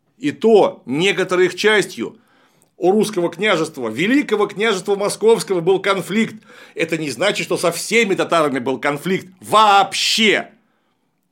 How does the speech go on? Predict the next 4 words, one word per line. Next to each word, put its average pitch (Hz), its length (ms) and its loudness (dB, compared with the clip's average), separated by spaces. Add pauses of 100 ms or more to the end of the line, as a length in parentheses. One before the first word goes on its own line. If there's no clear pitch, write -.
(240)
Потому 240 520 4
что 240 160 2
феодальная 226 720 2
держава, 190 800 0